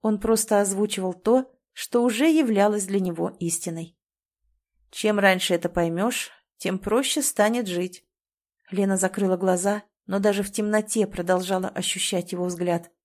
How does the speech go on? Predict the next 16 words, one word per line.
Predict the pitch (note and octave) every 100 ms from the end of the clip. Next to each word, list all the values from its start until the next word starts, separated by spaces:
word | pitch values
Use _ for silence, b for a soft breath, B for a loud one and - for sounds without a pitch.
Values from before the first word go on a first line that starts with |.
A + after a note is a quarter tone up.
| _ _ _ _ _ _ _
Тишина, | G#3 - A3 B3+ C4+
наполнившая | G#3+ G3+ G#3+ G3+ G3 G3 G3
пространство | F#3+ G3 G3 G3+ F#3 - F#3
после | - F#3+ -
этих | F#3+ F#3+
слов – | - F#3+ F3+ - _ _ _
не | G#3 A#3+
несла | B3+ - D4
в | C4+
себе | - G3 G#3
угрозы, | G3+ G3 F#3 E3+ E3+ _ _
не | - A#3+
давила, | C4 C4 A#3 G3 E3+ E3+ _ _ _
но | G3
она | G3 F#3+
была | F3+ F#3 F3+